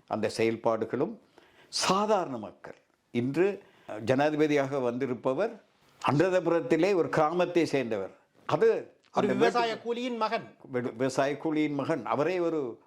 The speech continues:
Speaker 1: விவசாயியாக இருந்தவர். அது மேட்டுக்குடிகளுக்கு பிடிக்கவில்லை.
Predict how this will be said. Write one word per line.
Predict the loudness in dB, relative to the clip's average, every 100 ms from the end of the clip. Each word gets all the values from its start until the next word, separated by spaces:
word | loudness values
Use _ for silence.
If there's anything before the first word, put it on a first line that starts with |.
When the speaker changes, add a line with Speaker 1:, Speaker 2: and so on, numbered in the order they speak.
| _
Speaker 1:
விவசாயியாக | 0 0 0 -2 -2 -4
இருந்தவர். | -8 -12 -16 -18 _ -20 -20 -20 -20 _ -2
அது | 0 4 2 0 0
மேட்டுக்குடிகளுக்கு | 4 4 2 0 0 0 -2 -4
பிடிக்கவில்லை. | -4 -4 -4 -6 -10